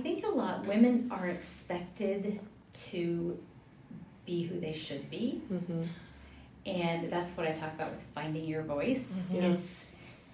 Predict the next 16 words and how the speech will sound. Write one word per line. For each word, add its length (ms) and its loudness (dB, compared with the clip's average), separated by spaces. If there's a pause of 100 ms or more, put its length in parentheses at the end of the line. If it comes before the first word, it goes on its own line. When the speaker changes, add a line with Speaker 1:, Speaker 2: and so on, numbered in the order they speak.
(120)
Speaker 1:
your 280 12
voice 460 8 (140)
is 280 2
typically 480 2
what 180 6
everyone 320 4
else 200 0
says 340 -4
it 80 -6
should 260 -6
be. 180 -12 (720)
Speaker 2:
Mm. 80 0 (560)
Speaker 1:
You, 420 -6
you, 300 -6 (180)
you 140 -2
should, 540 2